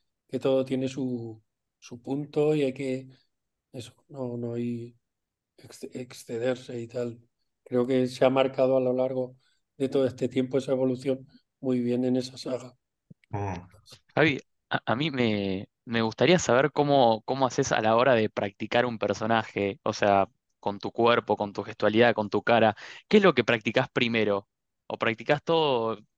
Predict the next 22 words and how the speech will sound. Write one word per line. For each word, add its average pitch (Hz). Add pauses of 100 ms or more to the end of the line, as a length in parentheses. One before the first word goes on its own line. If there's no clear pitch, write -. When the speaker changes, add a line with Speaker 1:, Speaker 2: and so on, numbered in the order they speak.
(120)
Speaker 3:
lo 107
que -
te 117
sale 123
todo 120
junto, 110
digamos, 104
la 107
corporalidad? 104
¿Practicás 110
primero 120
la 113
cara 120
con 107
el 113
espejo? 156 (1500)
Speaker 1:
Sí, 220
Speaker 3:
¿Cómo 175
Speaker 1:
lo, 117
lo 147
Speaker 3:
haces? -
Speaker 1:
primero, 190